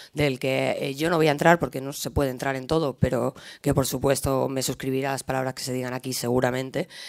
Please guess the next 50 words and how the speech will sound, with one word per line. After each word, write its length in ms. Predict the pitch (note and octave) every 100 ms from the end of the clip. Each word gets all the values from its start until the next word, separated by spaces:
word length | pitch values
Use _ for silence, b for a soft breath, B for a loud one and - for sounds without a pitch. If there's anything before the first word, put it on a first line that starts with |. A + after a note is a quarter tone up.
| B B B
¿Yo 360 | - A3 G#3 A#3
cómo 240 | G#3+ G#3+
me 100 | G#3
puedo 240 | F#3 G3 F3+
plantear 460 | D#3+ D3 D#3 D#3+
el 60 | D#3
ejercer 400 | C#3+ D3 - C#3+
mi 120 | D3
derecho 460 | C#3 C#3+ - - C#3
a 60 |
reproducirme, 720 | C#3 C#3 C#3+ D3 - C#3 B2
no? 140 | B2 A#3+
Me 120 | E3+
encuentro 340 | D3+ F3+ F3
en 80 | E3+
ese 160 | F3 E3
momento 360 | D#3 D#3+ D#3+
de 120 | E3+ F3
mi 100 | F3
vida, 340 | F3+ F3+ - B B B B _
pero, 260 | D#3 C#3+ C#3
claro, 240 | D3 F#3+
no 120 | D#3+
me 100 | F3+
da 120 | F#3+ C#3+
tiempo 260 | D3+ C#3+
a 20 |
un 80 | C#3
embarazo 480 | C#3 C3+ D3+ - G3+
porque, 560 | C#3 C#3 C#3 C3+ B2 -
eh, 160 | C#3+
dentro 260 | C#3 D3 -
de 120 | E3
tres 200 | D#3+ D3+
meses 320 | D3 D3 F3+
no 120 | E3 C#3+
tengo 200 | C3+ C3
contrato. 540 | B2+ C3 F3+ - C3 B B
Y 140 | D3+ C#3+
en 80 |
cuestión 440 | C#3 C3+ - F3 E3
de 80 | D3+
vida, 480 | G3 F3+ E3+ A3+ _ b b
perdonadme, 480 | - C#3+ D3+ F#3 G#3
pero 180 | E3+ D3+
somos 320 | - F3+ E3
nosotras 420 | C#3 C3 D#3 C3
las 160 | C3 B2
expertas, 540 | B2+ - B2 - A2+
¿eh? 60 | A2+